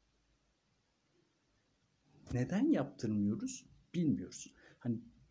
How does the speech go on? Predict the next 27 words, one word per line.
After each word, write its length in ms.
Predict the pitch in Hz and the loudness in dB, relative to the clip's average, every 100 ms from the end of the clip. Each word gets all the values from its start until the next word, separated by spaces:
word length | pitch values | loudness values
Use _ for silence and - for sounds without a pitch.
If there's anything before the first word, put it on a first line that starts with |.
| _ _ _ _ _ | _ _ _ _ _
sosyal 460 | - - 107 - 196 | -12 -6 -4 -2 2
medya 340 | 202 139 127 | 2 2 2
hesaplarından 760 | 120 - - - 107 117 202 - - - - - - - - - | -2 -2 -6 -4 -2 -2 -4 -8 -18 -20 -20 -20 -20 -20 -12 -4
cadde 360 | 113 - 220 | -4 -2 0
ismi 360 | 196 - 113 95 | 0 2 0 0
vererek, 480 | 92 87 - - 101 | -2 -6 -10 -8 -10
"Ya 200 | 101 135 | -4 0
bu 120 | 185 | 2
cadde 480 | 156 131 - 107 - | 2 0 -2 -6 -4
pislik 440 | 104 - 185 - | -4 -4 -6 -10
içinde" 480 | - - 98 92 92 - | -10 -6 -6 -6 -12 -6
deyip 340 | 135 113 131 - - _ _ _ _ _ 120 | -2 0 0 -2 -20 _ _ _ _ _ -10
yani 240 | 110 98 | -8 -2
defalarca 840 | 117 - - 135 143 165 202 147 | -2 -2 -2 0 0 0 0 0
yazıp 420 | 110 95 - - - _ _ _ _ _ - | -2 -4 -10 -14 -18 _ _ _ _ _ -8
yani 140 | 113 117 | -4 0
bir 100 | 180 | 0
sonuç 480 | - - 143 - - | 0 2 2 2 -6
alamamak 640 | 113 147 196 147 107 - | 0 4 4 4 0 -6
gibi 160 | - 90 - - - | -10 -6 -6 -8 -20
bir 100 | _ | _
tuhaf 420 | - 123 196 - | -4 -2 -2 -4
bir 120 | 139 | -6
durumla 360 | 110 123 143 175 | -2 0 0 -2
karşı 360 | - 113 - - | -2 -4 -4 -6
karşıyayız. 480 | 135 - 71 - 127 | -6 -6 -10 -4 0
Yani 300 | 165 139 | 2 2